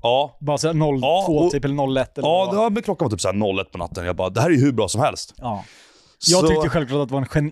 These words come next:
Speaker 2: genialisk idé.
Speaker 1: Ja, det, det här, det här kan nog nästan vara min big brain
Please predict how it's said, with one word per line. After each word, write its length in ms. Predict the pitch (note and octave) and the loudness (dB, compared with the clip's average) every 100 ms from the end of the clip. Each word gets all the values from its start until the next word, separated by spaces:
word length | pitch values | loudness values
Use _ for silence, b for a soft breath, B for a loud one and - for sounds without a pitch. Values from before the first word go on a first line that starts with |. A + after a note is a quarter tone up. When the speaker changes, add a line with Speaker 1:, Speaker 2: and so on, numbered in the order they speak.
| - | -6
Speaker 2:
genialisk 680 | - D#3+ D#3 F3 D3+ B2+ - | 0 2 4 4 2 0 -2
idé. 100 | C3 | 0
Speaker 1:
Ja, 200 | F3 E3+ | 2 2
det, 180 | B2+ F#3+ | 2 2
det 120 | D#3 | 2
här, 160 | F3+ A3 | 0 0
det 160 | D#3+ F3+ | -2 -2
här 80 | |
kan 280 | F#3+ G#3+ A#3+ | 0 0 0
nog 100 | D#3+ | 0
nästan 260 | D#3+ - D#3 | 0 -2 0
vara 100 | E3 | 0
min 200 | A#2 G#2+ | 2 2
big 200 | A#2 G#2+ | 0 0
brain 200 | B2 | 0